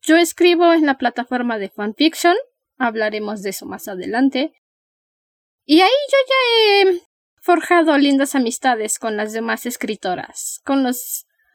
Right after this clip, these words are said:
demás escritores también del fandom.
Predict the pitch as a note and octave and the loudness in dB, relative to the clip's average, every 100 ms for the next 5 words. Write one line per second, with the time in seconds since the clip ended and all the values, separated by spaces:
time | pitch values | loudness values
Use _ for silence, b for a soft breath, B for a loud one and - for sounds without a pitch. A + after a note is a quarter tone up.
0 | _ _ C#4 E4 D#4 D#4+ F4 - C4+ - | _ _ 0 2 2 2 2 2 -4 0
1 | B3+ C4+ - A3+ A3 G3 F#3 G#3+ B3+ B3 | 0 -2 -6 -4 -2 -2 -4 -4 -2 -2
2 | A#3 G3+ | -4 -10